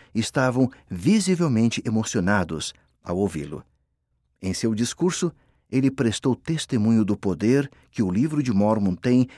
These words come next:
de mudar vidas e levar as pessoas a Cristo.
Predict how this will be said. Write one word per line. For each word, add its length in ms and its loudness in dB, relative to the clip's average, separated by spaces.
de 120 -6
mudar 440 0
vidas 440 -6
e 80 -2
levar 360 -2
as 100 -4
pessoas 500 -2
a 60 -2
Cristo. 480 -6